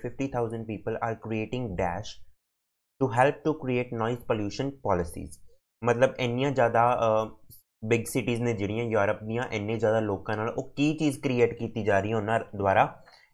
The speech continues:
ਇਹ ਆਪਾਂ ਆਨਸਰ ਲਾਵਾਂਗੇ ਜੀ ਫਿਫਥ ਕੁਐਸਚਨ ਦੇ ਵਿੱਚ, ਠੀਕ ਹੈ ਜੀ। Hello ਸੁਰਿੰਦਰ, how are you?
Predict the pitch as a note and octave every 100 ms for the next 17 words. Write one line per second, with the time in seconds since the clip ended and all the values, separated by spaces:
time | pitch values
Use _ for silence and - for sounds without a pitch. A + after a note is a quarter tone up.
0 | _ C3+ C3+ C3+ A#2+ A2+ A#2 A2 A2 A2
1 | C3+ F3 - - - E3 E3 - B2 G2
2 | - G2+ D#2+ D#2+ - C3 C#3+ A2 - -
3 | - _ _ C3+ C3+ C3+ C3+ B2+ C3 A#2
4 | B2 C3 A#2+ A#2